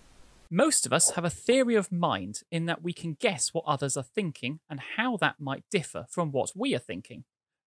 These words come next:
Those with autism can be thought of as mind blind in that they cannot imagine what others might be thinking, or even that others are thinking. To them, it would be like looking at the headlights of a car to determine why the car just did what it did,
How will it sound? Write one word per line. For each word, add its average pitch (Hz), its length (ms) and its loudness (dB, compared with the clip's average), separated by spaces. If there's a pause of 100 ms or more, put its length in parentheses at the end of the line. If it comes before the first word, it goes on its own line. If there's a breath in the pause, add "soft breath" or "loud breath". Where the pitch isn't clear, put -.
Those 165 320 2
with 143 80 -4
autism 139 560 0
can 156 140 -4
be - 140 -8
thought 151 380 -6
of 170 160 -4
as 175 240 -4
mind 185 640 -2
blind 92 460 -4 (280)
in 160 160 -2
that 151 160 -2
they 147 120 -4
cannot 240 460 -4
imagine 226 640 -2 (220)
what - 180 -6
others 139 260 -2
might 123 180 -4
be 117 100 -12
thinking, - 440 -8 (240)
or 156 160 -2
even 220 400 0 (340)
that 139 200 0
others 139 260 4 (100)
are 220 360 6 (180)
thinking. - 360 -8 (560)
To 170 200 0
them, 196 380 4
it 180 80 -4
would 165 100 -6
be 156 100 0
like 151 240 0
looking 208 340 0
at 175 100 -2
the 160 80 -2
headlights 220 520 2
of 185 80 -6
a 180 60 -6
car 147 520 0
to 170 100 -8
determine 180 560 -2
why 180 180 0
the 208 80 -2
car 185 300 -6
just - 240 -2
did 294 180 0
what - 240 -2
it - 140 -4
did, 175 300 2